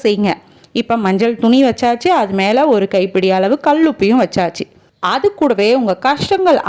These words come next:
அனைத்தும் சரியாகணும் அப்படின்னு வேண்டிக்கிட்டு தான் நீங்க அந்த கல்லுப்பை வைக்கணும். அதுக்கு கூட, அந்த கல்லுப்பு கூட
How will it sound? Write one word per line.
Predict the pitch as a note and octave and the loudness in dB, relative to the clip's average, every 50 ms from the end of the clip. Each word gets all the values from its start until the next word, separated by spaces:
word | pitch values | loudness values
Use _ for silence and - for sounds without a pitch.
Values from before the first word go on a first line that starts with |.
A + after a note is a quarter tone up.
| G3 | -4
அனைத்தும் | G3+ A3+ B3+ D4+ D4 - - F4+ F4 F#4 - | -2 0 0 0 -2 -2 -2 -2 -2 0 0
சரியாகணும் | - A3 A3 B3 C#4 C#4 C4+ C4 - A3+ G3+ A3 C4 C4+ A#3 | 0 0 2 2 2 2 2 2 0 0 0 2 4 4 2
அப்படின்னு | G3 - A#3 B3+ C#4 D4 A#3+ A3+ | 2 0 0 2 2 4 4 4
வேண்டிக்கிட்டு | C4+ D4+ D#4+ D#4+ C#4+ C4 G#3+ - | 4 4 2 0 0 -2 -4 -4
தான் | A#3 B3+ D#4+ F4+ | -2 0 2 2
நீங்க | D#4+ C4+ A#3+ G#3 | 2 2 2 0
அந்த | G#3+ - | -2 -2
கல்லுப்பை | - G#3 A#3 C4 C#4+ - - A#3 B3+ | 0 0 2 2 0 0 0 -2 -2
வைக்கணும். | B3 F#3+ - - G3 F3+ - - - _ _ _ _ _ _ - - - _ - | -2 -2 -4 -4 -4 -4 -6 -8 -12 _ _ _ _ _ _ -20 -20 -20 _ -8
அதுக்கு | - E3 G3+ A#3+ - E4+ - E4+ D4+ - - | -4 -2 -2 -2 -2 -2 -2 -2 -4 -4 -2
கூட, | - E4 E4+ E4+ D#4+ C4+ | 0 2 2 4 4 2
அந்த | F#3 F#3 F#3 F#3 - | 0 0 -2 -4 -2
கல்லுப்பு | G#3+ A3+ C4 C#4+ E4 E4 E4 D4+ C4+ | 0 0 2 2 2 0 0 -2 -4
கூட | - - G3+ F#3+ | -2 -2 0 2